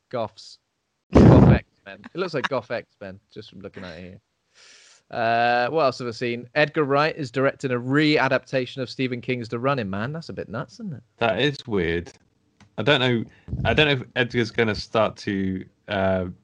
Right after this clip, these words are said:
Speaker 2: loosen up on his style a bit more to do that, uh,
Speaker 1: Yeah.
Speaker 2: or he's gonna make The Running Man fit his Edgar Wright style of directing. I have no idea.
Speaker 1: Yeah, that's weird. Who could we get playing the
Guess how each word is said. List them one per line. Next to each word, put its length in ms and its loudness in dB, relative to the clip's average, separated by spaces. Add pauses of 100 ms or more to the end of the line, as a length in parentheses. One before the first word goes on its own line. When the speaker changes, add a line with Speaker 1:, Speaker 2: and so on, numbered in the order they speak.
(120)
Speaker 2:
loosen 440 -4
up 140 -4
on 80 0
his 120 -2
style 480 0
a 60 -8
bit 140 -4
more 260 -4 (260)
to 100 -8
do 240 -4
that, 240 -2
uh, 100 -6 (960)
Speaker 1:
Yeah. 200 0
Speaker 2:
or 80 0
he's 100 -2
gonna 180 0
make 220 0
The 80 -4
Running 180 -2
Man 180 0
fit 340 -4
his 460 -2
Edgar 280 -2
Wright 240 0 (240)
style 380 0
of 180 -10
directing. 340 -4
I 40 -6
have 120 -12
no 140 -6
idea. 380 -6 (1300)
Speaker 1:
Yeah, 360 -4 (120)
that's 180 -14
weird. 160 0
Who 160 2
could 100 -4
we 80 4
get 360 4
playing 320 0
the 260 0